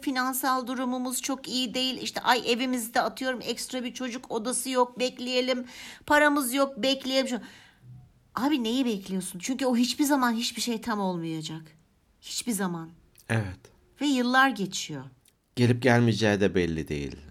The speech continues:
Speaker 2: o
Speaker 1: Değil.
Speaker 2: zamanın. O beklediğin
Speaker 1: Değil.
Speaker 2: koşulun.
Speaker 1: O yüzden de ben bunu konuşalım dedim.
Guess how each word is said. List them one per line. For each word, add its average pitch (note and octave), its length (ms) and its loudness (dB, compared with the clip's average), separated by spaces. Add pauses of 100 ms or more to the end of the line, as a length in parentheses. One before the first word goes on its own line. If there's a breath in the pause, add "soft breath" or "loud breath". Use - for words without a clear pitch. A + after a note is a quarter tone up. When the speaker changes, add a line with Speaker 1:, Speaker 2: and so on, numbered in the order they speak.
(260 soft breath)
Speaker 2:
o - 140 -6
Speaker 1:
Değil. D4+ 280 6
Speaker 2:
zamanın. G3 300 -6 (300)
O F2+ 160 0
beklediğin E2+ 500 0
Speaker 1:
Değil. C4+ 180 2
Speaker 2:
koşulun. C2+ 600 -4 (520 soft breath)
Speaker 1:
O F4 140 2
yüzden B3 420 2
de D4 100 -2
ben C#4+ 200 0
bunu B3 160 -2
konuşalım E3+ 520 -6
dedim. C#3+ 200 -12